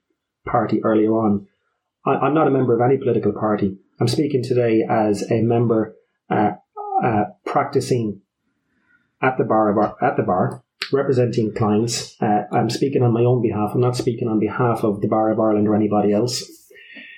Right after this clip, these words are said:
But yes, I'm optimistic. Um, the thing is with the National Prosecution Service that has been canvassed out so many times,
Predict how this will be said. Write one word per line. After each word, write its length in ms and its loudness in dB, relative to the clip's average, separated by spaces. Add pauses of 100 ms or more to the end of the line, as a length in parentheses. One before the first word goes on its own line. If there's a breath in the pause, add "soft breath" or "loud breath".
(220 loud breath)
But 140 -2
yes, 220 2
I'm 120 2
optimistic. 720 -2 (760)
Um, 340 0 (520)
the 100 2
thing 280 2
is 120 0
with 140 0
the 60 0 (120)
National 240 -2
Prosecution 680 0
Service 400 0
that 100 -2
has 160 0
been 180 -2
canvassed 460 0
out 180 0
so 140 -2
many 200 2
times, 640 -2